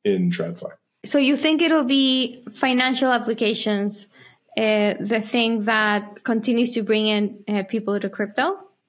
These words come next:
Speaker 1: I think so. I mean, I think, like, it, it's tough to get away from the fact that, uh, like, the underlying utility is financial and, like, the underlying innovation is basically permissionless financial transactions. And so, uh,
Speaker 2: Mm, totally.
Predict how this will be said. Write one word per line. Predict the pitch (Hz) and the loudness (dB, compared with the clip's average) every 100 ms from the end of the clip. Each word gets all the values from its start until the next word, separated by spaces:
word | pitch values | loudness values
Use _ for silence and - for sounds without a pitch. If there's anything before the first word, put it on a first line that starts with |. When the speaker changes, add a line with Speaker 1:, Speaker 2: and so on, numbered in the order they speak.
| - | -2
Speaker 1:
I | 143 | 0
think | - 311 | 0 0
so. | - 113 113 | 2 4 4
I | 139 | 2
mean, | 151 147 - - _ _ _ - | 2 2 -2 -10 _ _ _ -8
I | - | -4
think, | - 277 | 0 2
like, | 131 110 - | 2 2 2
it, | 131 123 | 0 2
it's | 127 - | 2 2
tough | - 143 | 2 2
to | 143 | 2
get | 120 | 4
away | 110 110 110 | 4 4 4
from | - 110 | 2 0
the | 104 | 2
fact | 104 107 98 - | 2 2 2 -2
that, | 101 95 - - | 0 0 -2 -4
uh, | 98 95 87 85 82 - _ - | 0 2 2 2 -2 -6 _ -2
like, | 95 - | -2 0
the | 110 | 2
underlying | 113 104 101 98 | 4 4 4 4
utility | 98 90 98 101 113 | 2 0 0 2 0
is | 110 | -2
financial | 120 120 127 - 135 113 | -2 0 0 0 0 2
and, | 92 87 87 - - | 2 0 -4 -8 -4
like, | 90 - - _ | -4 -6 -16 _
the | 107 | 0
underlying | 104 104 98 98 95 | 4 4 4 2 2
innovation | 92 87 90 - 95 | 0 0 0 0 -2
is | 90 87 - - - | -2 -2 -4 -6 -8
basically | - 180 - 175 - 87 - _ | -4 -2 -2 0 0 -2 -6 _
permissionless | - 95 90 92 92 87 - - _ - | -4 -2 -2 -2 -2 -2 -4 -8 _ -6
financial | 95 95 87 92 | -4 -2 -4 -6
transactions. | 92 90 90 - - 110 - | -6 -6 -6 -6 -6 -4 -4
And | 180 | -2
so, | 92 - 87 - _ _ _ | 0 0 -2 -8 _ _ _
uh, | - 101 | 0 2
Speaker 2:
Mm, | - - | 2 -2
totally. | 214 220 208 | -6 -6 -6